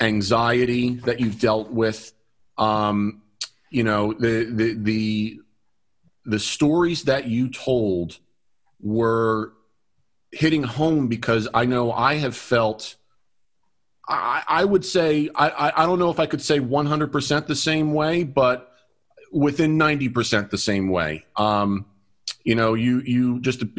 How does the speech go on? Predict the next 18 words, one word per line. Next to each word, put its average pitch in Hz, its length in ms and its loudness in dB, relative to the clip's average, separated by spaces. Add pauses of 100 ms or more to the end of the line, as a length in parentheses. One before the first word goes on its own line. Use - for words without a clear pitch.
to, 117 180 -2 (120)
to 123 160 0
touch - 280 -2
on 123 160 0
one 123 160 0
or 117 80 -2
two, 120 500 0 (320)
you 117 200 0
talked 120 380 0
about 113 320 0
levels 120 420 0
of 110 100 -2
O 117 140 0
C 117 260 -2
D 120 300 0
where 107 220 0
you 117 260 0
were, 113 400 0